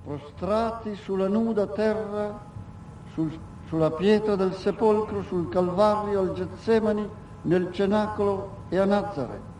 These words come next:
E questa mattina, sul, nella grotta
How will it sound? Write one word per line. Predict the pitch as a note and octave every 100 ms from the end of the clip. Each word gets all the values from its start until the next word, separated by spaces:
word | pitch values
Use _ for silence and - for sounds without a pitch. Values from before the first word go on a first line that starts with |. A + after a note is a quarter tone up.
| - - - - -
E | -
questa | - G3+ G#3 G3+
mattina, | G3 - B3+ B3+ D#3 G#2+ - - - - -
sul, | - D3+ - B2+
nella | C#3+ D#3
grotta | D#3 G3+ G#3 G#3+ G#3+ G3 G3 -